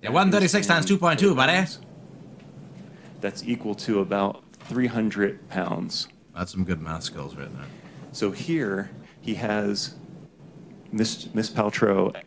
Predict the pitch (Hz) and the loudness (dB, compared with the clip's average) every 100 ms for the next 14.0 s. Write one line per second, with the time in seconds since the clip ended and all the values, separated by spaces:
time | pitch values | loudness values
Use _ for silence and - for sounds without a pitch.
0 | - 110 117 113 107 104 98 95 - 92 | -4 2 2 2 2 0 -2 -2 0 2
1 | 92 90 95 90 78 92 87 87 - - | 2 2 0 0 0 0 0 -4 -10 -2
2 | 120 95 90 90 92 87 - - - - | -2 2 2 2 0 -6 -14 -20 -6 -2
3 | 98 110 117 117 - 110 92 90 90 - | 2 4 2 0 -2 2 2 0 0 0
4 | 90 87 90 90 - 104 104 104 98 95 | 2 0 2 0 0 -2 -2 0 0 0
5 | 92 90 82 - 120 127 147 85 92 87 | 0 -2 -6 -2 2 2 2 0 0 0
6 | 90 - - - - - - - - - | -6 -8 -18 -20 -20 -18 -18 -18 -18 -16
7 | - 98 92 95 92 90 87 - - 98 | -8 -8 -4 -2 0 -2 -4 -10 0 2
8 | 87 85 - - _ - - - - - | 4 2 -2 -16 _ -20 -20 -20 -20 -20
9 | - 104 92 87 95 92 90 85 - - | -4 -2 -2 -4 -2 -2 -2 -4 -4 -10
10 | - - - - - - - - - - | -20 -20 -20 -20 -20 -20 -20 -20 -20 -20
11 | - - - - - - 156 135 107 - | -18 -18 -18 -18 -18 -6 0 2 2 0
12 | - - - - - - - - - - | -14 -18 -20 -20 -18 -18 -18 -20 -20 -20
13 | - - - - 120 123 131 98 101 113 | -20 -20 -20 -12 -6 -2 0 0 -2 -4